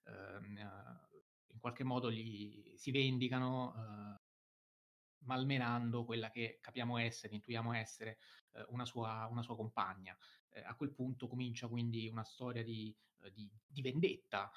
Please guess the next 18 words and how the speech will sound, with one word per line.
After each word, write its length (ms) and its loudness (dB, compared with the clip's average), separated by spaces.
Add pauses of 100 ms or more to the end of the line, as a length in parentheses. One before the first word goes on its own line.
(220)
Ehm, 800 -14
lui 240 4
che 60 4
era 80 2
sempre 300 0
stato 220 0
così 280 -2
distaccato, 880 -2
metodico, 720 0
professionale, 1000 -4 (300)
eh, 580 -10
mai 260 0
empatico 600 0
e 40 -2
si 160 -10
ripete 300 2
continuamente, 960 -2 (420)
ehm, 640 -12